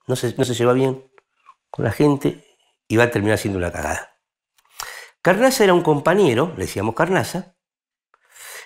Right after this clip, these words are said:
que reparaba máquinas de escribir. Entonces est-, estaba mediodía abajo y mediodía en la pecera reparando máquinas. Yo digo a los compañeros, le digo,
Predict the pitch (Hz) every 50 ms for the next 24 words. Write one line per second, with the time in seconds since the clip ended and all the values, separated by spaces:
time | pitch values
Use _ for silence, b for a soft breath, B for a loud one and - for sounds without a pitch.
0 | B _ - - 220 233 202 185 196 - - 180 190 214 220 202 185 190 208 196
1 | - 175 170 156 143 131 - 147 170 175 127 87 - - _ _ - _ _ _
2 | _ _ _ - - _ - _ _ _ _ _ _ _ _ _ _ _ _ -
3 | - _ _ _ _ _ _ _ _ _ _ _ _ _ _ _ _ _ B B
4 | B B B B B B B _ - 156 170 196 - - - - - - _ -
5 | - 135 123 - 135 151 190 214 214 214 214 208 190 151 127 107 95 - 120 156
6 | 196 214 220 - 220 202 160 156 156 147 151 160 175 175 170 170 147 123 123 120
7 | - 147 - - 165 156 165 160 147 131 - 107 113 110 107 98 87 82 82 -
8 | - - _ - - _ _ _ _ _ _ _ _ _ _ _ _ _ _ _
9 | _ _ - - - 123 123 107 98 - - 87 - 98 107 123 123 113 107 104
10 | 107 110 107 113 120 - - -